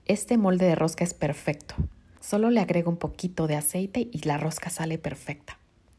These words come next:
Cuando el arroz está listo, voy a agregar una cucharadita de vinagre de arroz y lo voy a separar un poco.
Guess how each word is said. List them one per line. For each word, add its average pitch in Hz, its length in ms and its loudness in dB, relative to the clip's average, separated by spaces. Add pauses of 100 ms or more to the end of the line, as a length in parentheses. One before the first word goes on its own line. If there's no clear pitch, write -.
(240)
Cuando 180 240 6
el 185 80 8
arroz 180 260 6
está 185 200 0
listo, 180 420 2
voy 185 200 2
a - 20 6
agregar 170 400 2
una 185 180 2
cucharadita 165 600 0
de 196 80 6
vinagre 160 400 2
de 156 60 2
arroz 143 460 -6 (520)
y 180 80 4
lo 175 100 8
voy 175 140 8
a 185 60 6
separar 160 380 2
un 160 120 2
poco. - 300 -8